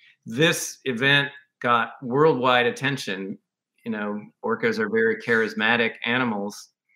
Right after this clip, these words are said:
It was covered on all the national news stations. And it also helped people who were interested in the subject make a connection between, for instance,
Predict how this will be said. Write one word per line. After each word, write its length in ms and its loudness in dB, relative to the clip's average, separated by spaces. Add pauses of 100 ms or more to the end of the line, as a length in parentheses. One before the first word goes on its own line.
(640)
It 60 -2
was 120 -2
covered 360 2
on 420 0
all 280 0
the 140 0
national 460 0
news 460 -6
stations. 840 -6 (500)
And 100 -2
it 100 2
also 640 4
helped 500 -2 (480)
people 680 -2
who 140 -2
were 140 0
interested 380 -4
in 100 -2
the 60 -4
subject 480 -2
make 160 -2
a 60 -4
connection 540 -2
between, 720 -2 (420)
for 160 -2
instance, 580 -4